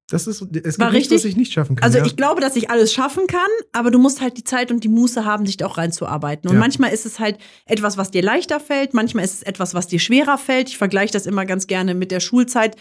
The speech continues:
Speaker 2: Eine Freundin von mir hat sich die Vokabeln halt irgendwie nur mit dem linken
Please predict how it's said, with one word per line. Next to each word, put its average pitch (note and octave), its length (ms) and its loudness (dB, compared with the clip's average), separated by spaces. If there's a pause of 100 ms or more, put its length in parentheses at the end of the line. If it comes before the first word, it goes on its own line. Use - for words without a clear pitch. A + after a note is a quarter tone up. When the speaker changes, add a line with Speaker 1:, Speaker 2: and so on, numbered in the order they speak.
(760)
Speaker 2:
Eine G3+ 100 6
Freundin G#3+ 300 2
von G#3+ 160 0
mir G#3+ 220 2
hat A3 140 -2
sich F#3+ 120 0
die F#3+ 160 -2
Vokabeln G3+ 500 0
halt G3 240 -2
irgendwie G#3+ 220 2
nur G3+ 200 2
mit G3+ 140 0
dem G#3 120 4
linken G3+ 280 2